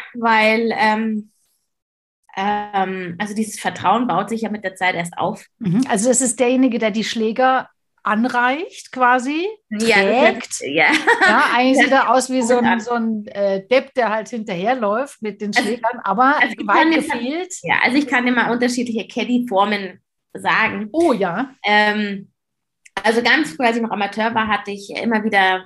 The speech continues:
Speaker 1: Freunde von der Schule oder meine Spätzeln dabei. Die waren halt dabei mit und, ähm, die fanden's mal cool, auf dem Golfplatz zu sein. Die haben von hinten und vorn keine Ahnung gehabt.
Speaker 2: Oder die fanden dich cool.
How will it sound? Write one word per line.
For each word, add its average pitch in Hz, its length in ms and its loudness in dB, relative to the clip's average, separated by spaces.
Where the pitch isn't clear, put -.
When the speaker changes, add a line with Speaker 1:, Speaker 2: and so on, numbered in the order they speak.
Speaker 1:
Freunde 220 300 0
von 214 160 -6
der 208 100 -2
Schule 202 720 0
oder 185 320 0
meine 185 200 -8
Spätzeln 190 400 -10
dabei. 180 460 0
Die 214 100 -4
waren 196 180 2
halt 208 140 0
dabei 196 300 2
mit 196 320 -8
und, 196 320 -8
ähm, 180 400 -6
die 208 80 -8
fanden's 202 340 -2
mal 190 300 -4
cool, 233 100 2
auf 202 80 -2
dem 196 80 -8
Golfplatz 185 500 -2
zu 175 100 -10
sein. 175 260 -8
Die 196 100 0
haben 196 100 0
von 196 180 -8
hinten 220 240 -2
und 190 120 -2
vorn 190 180 -4
keine 196 260 0
Ahnung 196 260 0
gehabt. 214 260 -4
Speaker 2:
Oder 240 160 -2
die 233 140 -4
fanden 220 320 0
dich 320 320 -2
cool. 190 520 -2